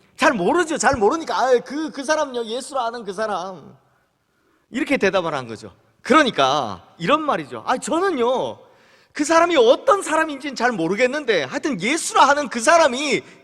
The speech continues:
제 눈을 뜨게 해줬습니다." 이렇게 대답한 겁니다. 그런데요, 이 눈뜬 맹인의 소식을 든 바리새인들이 난리가 났습니다. 그 왜냐하니 그날이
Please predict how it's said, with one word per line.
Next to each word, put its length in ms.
제 260
눈을 500
뜨게 260
해줬습니다." 600
이렇게 260
대답한 360
겁니다. 320
그런데요, 480
이 160
눈뜬 520
맹인의 340
소식을 360
든 320
바리새인들이 840
난리가 320
났습니다. 420
그 160
왜냐하니 560
그날이 500